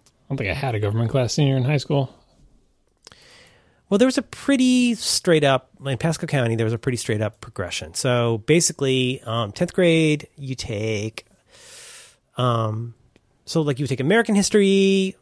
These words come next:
Speaker 2: like, you know, the same way you do with literature. What I'm here to tell you is that in nineteen eighty-four,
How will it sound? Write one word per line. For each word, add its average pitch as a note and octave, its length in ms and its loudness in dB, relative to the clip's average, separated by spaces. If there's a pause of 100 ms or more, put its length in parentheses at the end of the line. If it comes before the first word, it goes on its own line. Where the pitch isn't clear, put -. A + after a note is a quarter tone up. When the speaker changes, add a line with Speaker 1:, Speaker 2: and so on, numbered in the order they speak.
Speaker 2:
like, G#3+ 100 -2
you C4+ 60 4
know, C#4 80 4
the B3 160 -4
same D4 160 4
way B3+ 100 4
you G3 100 2
do E3+ 140 4
with B2+ 140 -2
literature. G#2 480 -6 (260)
What A3 140 6
I'm C4 60 6
here C#4 100 4
to G3+ 80 0
tell F3 160 -2
you A#2+ 160 -2
is G#2+ 240 -6
that A2+ 320 -4 (100)
in G3+ 380 2
nineteen F3+ 400 -2
eighty-four, C3+ 640 -4